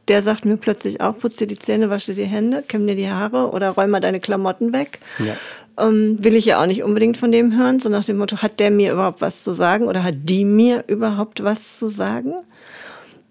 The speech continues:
Speaker 1: Dann ist ja so das Thema, das kam vorhin noch mal so kurz auf, Mama-Papa-Ersatz. Sie haben vorhin so locker gesagt, „Ne, das ist der neue Papa.“ Das war ja bei den Kindern in dem Alter super klar. Er ist kein neuer Papa und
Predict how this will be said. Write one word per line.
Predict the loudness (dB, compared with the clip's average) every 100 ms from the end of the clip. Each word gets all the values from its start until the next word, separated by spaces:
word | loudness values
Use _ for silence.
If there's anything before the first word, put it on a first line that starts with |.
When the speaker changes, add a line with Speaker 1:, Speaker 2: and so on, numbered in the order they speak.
| _
Speaker 1:
Dann | 2 2
ist | 2 2 2
ja | 2
so | 2 2
das | 0 -2
Thema, | 0 2 4 4 0 0 -4 -8 -14 -16 -16 _ _
das | -4 -4 -2
kam | 0 0
vorhin | 0 0 2
noch | 2 2
mal | 0 0
so | -4
kurz | -4 -2 -2 -4
auf, | -4 -4 -6 -10 -20 -20 -2
Mama-Papa-Ersatz. | 2 4 4 2 -2 -6 -6 -2 -2 -2 -4 -2 -2 -4 -12 -20 -18 -18 -20 -20 -10
Sie | 0 2
haben | 2
vorhin | 2 2 2
so | 0 0
locker | 0 2 0
gesagt, | 0 -2 -2 0
„Ne, | 0
das | 0 -2
ist | -2
der | 0
neue | 0 0 -2
Papa.“ | -2 -6 -4 -4 -6 -6
Das | -2 -2 0
war | 0
ja | 0
bei | 0 -2
den | 2 2 0
Kindern | -4 -4 -2 -2
in | -2 2
dem | 0 0
Alter | -2 -4 -4 -4
super | -2 0 -2
klar. | -2 -2 0 -2 -8 _ _ -2
Er | 0
ist | 0 -4
kein | 0 4 6
neuer | 6 4
Papa | 0 -2 0
und | -2 -4